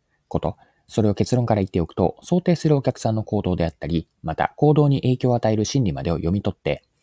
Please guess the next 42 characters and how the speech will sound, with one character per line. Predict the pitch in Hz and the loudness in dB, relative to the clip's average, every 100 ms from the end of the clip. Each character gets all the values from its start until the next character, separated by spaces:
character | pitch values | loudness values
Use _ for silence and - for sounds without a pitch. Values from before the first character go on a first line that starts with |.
| _ _ _ _ - | _ _ _ _ 0
汲 | |
み | 98 | 2
取 | 85 76 | 4 2
り、 | 73 _ - | 0 _ -10
お | 113 | -6
客 | 147 | -4
さ | - | 0
ん | 147 | 0
の | 143 | 2
お | 95 | 2
店 | 147 165 | 2 2
に | 139 | 0
行 | 123 | -2
き | |
た | 113 | -4
い | |
と | 82 | -6
か、 | - 76 - _ - | -8 -12 -14 _ -6
欲 | 110 | -4
し | - | 0
い、 | 123 - | -2 -2
買 | - | -2
い | 139 | 0
た | 156 | 0
い | - | 2
と | 85 | 0
い | |
う | 95 | 0
気 | 104 | -2
持 | 110 | -2
ち | 123 | -2
を | |
作 | - - | -2 -2
る | - | -2
こ | 71 | -4
と | |
に | 71 | -6
あ | 64 | -8
る | - | -12
ん | |
で | 62 | -8
す。 | - | -10